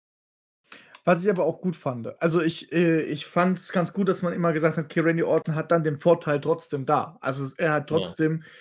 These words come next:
Speaker 1: mehr austeilen durfte als Drew McIntyre an sich. Ähm, fand ich dann wieder gut gelöst, weil so hat man dann wieder das offen, dass es dann vielleicht doch nochmal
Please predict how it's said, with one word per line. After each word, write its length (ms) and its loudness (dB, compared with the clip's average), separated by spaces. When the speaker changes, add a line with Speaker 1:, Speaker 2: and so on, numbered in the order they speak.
Speaker 1:
mehr 360 6
austeilen 420 0
durfte 640 2
als 420 0
Drew 220 -8
McIntyre 640 -2
an 180 -6
sich. 380 -2
Ähm, 380 -2
fand 220 2
ich 100 0
dann 320 -2
wieder 260 4
gut 200 -4
gelöst, 420 2
weil 80 2
so 180 -4
hat 200 2
man 100 -2
dann 200 -2
wieder 160 2
das 160 -8
offen, 320 -2
dass 180 -2
es 80 -10
dann 160 -2
vielleicht 340 0
doch 140 2
nochmal 580 -2